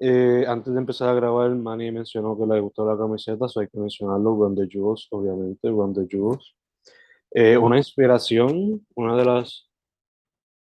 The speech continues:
inspiraciones para la portada del nuevo libro, que con el favor de todas las deidades espirituales, astrales, whatever, saldrá en noviembre.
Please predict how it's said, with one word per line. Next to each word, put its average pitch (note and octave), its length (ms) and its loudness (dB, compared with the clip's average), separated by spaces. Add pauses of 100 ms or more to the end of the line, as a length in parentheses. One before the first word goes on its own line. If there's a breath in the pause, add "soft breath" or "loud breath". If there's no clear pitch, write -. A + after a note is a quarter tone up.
inspiraciones A#2 960 -2
para A2+ 220 2
la A2 120 4
portada G2+ 480 -2
del G#2 220 0
nuevo G2+ 300 -4
libro, G2+ 420 -6
que G2 360 -2 (880)
con G#2+ 200 2
el G2+ 80 -4
favor G#2 320 2
de G#2+ 160 2
todas A2+ 260 0
las A2 280 -2
deidades G#2+ 1080 -2 (220)
espirituales, A2 720 2
astrales, A2 640 -4
whatever, G#2+ 560 0
saldrá G2+ 380 -4
en G2 100 -4
noviembre. A#2 640 -2